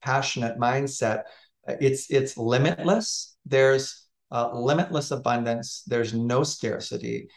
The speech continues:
There's infinite energy to draw from.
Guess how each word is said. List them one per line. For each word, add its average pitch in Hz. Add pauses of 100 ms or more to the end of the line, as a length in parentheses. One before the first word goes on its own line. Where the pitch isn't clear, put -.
(160)
There's 123
infinite 156
energy 117
to 107
draw 104
from. -